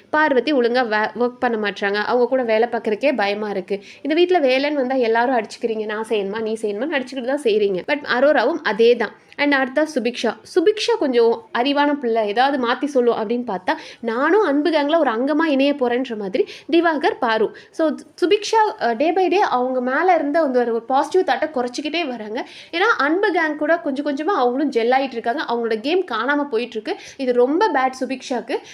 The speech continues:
So, அவங்களும் என்ன சொன்னாங்கன்னா, திவாகரை அவர் புதுசா ஸ்டார்ட் பண்ணியிருக்காரு, யார் சொன்னாலும் கேட்க மாட்றாரு, அவர் சொல்றதா கரெக்ட் அப்படின்னு பேசுறாருன்னு அவரை சொன்னாங்க. And அடுத்ததா பாரு. பாரு வந்துட்டு அவங்க ரொம்ப செல்ஃபிஷா, அவங்க மட்டும் ஒரு டீம்னு யோசிக்க மாட்றாங்க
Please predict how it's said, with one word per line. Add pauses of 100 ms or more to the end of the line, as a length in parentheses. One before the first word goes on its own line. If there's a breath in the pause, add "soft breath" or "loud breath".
(120 loud breath)
So,
அவங்களும்
என்ன
சொன்னாங்கன்னா,
திவாகரை (320 loud breath)
அவர்
புதுசா
ஸ்டார்ட்
பண்ணியிருக்காரு,
யார்
சொன்னாலும்
கேட்க
மாட்றாரு, (160 loud breath)
அவர்
சொல்றதா
கரெக்ட்
அப்படின்னு
பேசுறாருன்னு
அவரை
சொன்னாங்க. (320 loud breath)
And
அடுத்ததா
பாரு.
பாரு
வந்துட்டு
அவங்க
ரொம்ப (100)
செல்ஃபிஷா,
அவங்க
மட்டும்
ஒரு
டீம்னு
யோசிக்க
மாட்றாங்க